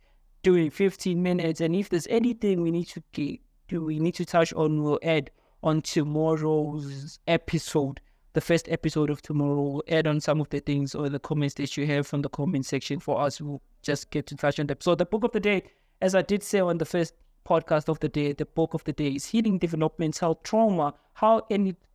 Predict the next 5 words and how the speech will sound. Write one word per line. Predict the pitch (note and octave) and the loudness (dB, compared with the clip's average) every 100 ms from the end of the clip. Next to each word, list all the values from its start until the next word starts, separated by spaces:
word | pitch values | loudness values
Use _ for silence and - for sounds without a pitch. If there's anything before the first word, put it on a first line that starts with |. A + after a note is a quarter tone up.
| _ | _
how | - G#3 A3 - - | -2 0 0 -2 0
any | B3+ A3 F3 | 4 4 0
trauma | - F#3+ F3+ E3 - | -2 0 0 -2 -2
affects | D3+ - D#3+ - | -4 0 0 0
self-regulation, | - E3+ E3 - D#3 D#3 E3 _ - D3 D3+ D3 D3+ D#3 - D#3 D3+ | 0 2 2 -2 -6 -6 -8 _ -4 0 0 0 0 0 -2 -2 0